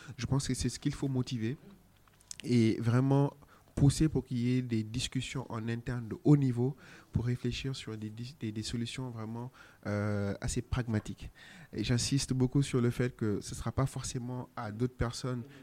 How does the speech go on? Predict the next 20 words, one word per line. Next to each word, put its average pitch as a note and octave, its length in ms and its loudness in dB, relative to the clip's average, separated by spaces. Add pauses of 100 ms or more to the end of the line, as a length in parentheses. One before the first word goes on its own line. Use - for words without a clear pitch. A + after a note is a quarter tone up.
(120)
de A2+ 100 -4
venir A#2 320 0
réfléchir B2 500 0
sur - 160 -4
nos A2 100 -2
problématiques A2 640 -2
et G#2 100 -8
trouver A2 280 -4
nos G#2+ 120 -8
questions, B2 440 -10 (240)
euh, G#2 260 0
trouver A#2+ 280 0
des A2+ 80 -2
solutions, A2 380 -6
mais A#2 100 -4
ce - 100 -6
sera - 160 -12
plutôt A#2+ 260 -2
à A#2 120 0
nous A#2+ 180 -4